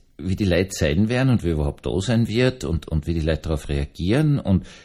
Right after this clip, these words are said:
in welche Richtung es sich entwickelt. Das kann ich nicht wissen. Und das, das ist einfach genau der Punkt. Auf der einen Seite musst du planen und auf der anderen Seite musst du vertrauen.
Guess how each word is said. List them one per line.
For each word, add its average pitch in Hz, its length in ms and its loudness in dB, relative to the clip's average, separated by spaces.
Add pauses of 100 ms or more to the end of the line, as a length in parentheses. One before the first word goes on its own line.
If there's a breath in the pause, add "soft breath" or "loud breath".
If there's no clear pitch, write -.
(180 loud breath)
in 90 120 4
welche 82 280 2
Richtung 95 340 0
es 80 120 0
sich 90 220 -4
entwickelt. 90 460 -2
Das 87 120 -4
kann 110 180 0
ich 113 60 4
nicht 95 140 2
wissen. - 280 -2
Und - 160 -4
das, 107 100 0 (720 loud breath)
das 101 160 4
ist 107 140 2
einfach 107 280 4
genau 87 260 4
der 78 180 -2
Punkt. - 420 0
Auf 80 120 0
der - 120 -2
einen 101 200 4
Seite 82 340 0
musst 76 240 2
du 73 60 -8
planen 80 640 0 (840 loud breath)
und 104 120 4
auf 101 120 4
der 85 100 2
anderen 82 200 2
Seite - 280 0
musst 92 220 4
du - 40 0
vertrauen. 64 640 -2